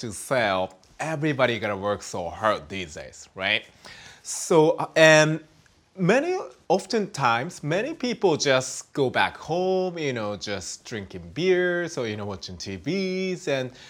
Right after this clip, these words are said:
but still your brain working, you know, still your brain thinks about, like, business, so a little bit you feel stress and you go sleep, you couldn't sleep well, then it's,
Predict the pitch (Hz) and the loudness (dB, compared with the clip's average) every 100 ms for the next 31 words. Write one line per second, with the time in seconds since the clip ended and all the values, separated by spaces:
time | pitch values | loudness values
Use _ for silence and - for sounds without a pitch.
0 | - _ 165 196 - 196 - - 285 311 | -20 _ 2 4 4 -2 -12 -8 -4 0
1 | 269 170 104 127 127 135 113 110 147 190 | 6 6 6 2 2 2 -2 -2 -2 -2
2 | 110 87 104 104 95 - 208 233 - - | -6 -6 -6 -6 -8 -6 -4 -4 -6 -4
3 | 143 113 113 120 160 135 - 120 - 85 | -2 0 2 2 2 -2 -6 -6 -6 -2
4 | 98 98 98 95 92 - - 117 123 117 | 6 6 6 0 -10 -12 -6 -4 -4 -4
5 | 95 90 - 98 92 101 101 107 104 98 | -4 -4 -6 -6 -4 -6 -6 -8 -8 -8
6 | 92 101 90 - - - 113 170 185 - | -8 -12 -12 -12 -12 -6 0 0 -2 -12
7 | - - 113 107 101 101 - - - _ | -12 -4 0 0 0 -6 -14 -20 -20 _
8 | 110 95 - - 196 202 202 180 135 - | -8 -8 -8 -6 -2 -2 -2 -4 -4 -4
9 | 104 85 - 156 165 160 165 156 156 139 | -12 -12 -6 -2 -2 0 4 6 4 4
10 | 139 131 123 127 127 - - - - | 2 2 0 -4 -6 -6 -8 -10 -12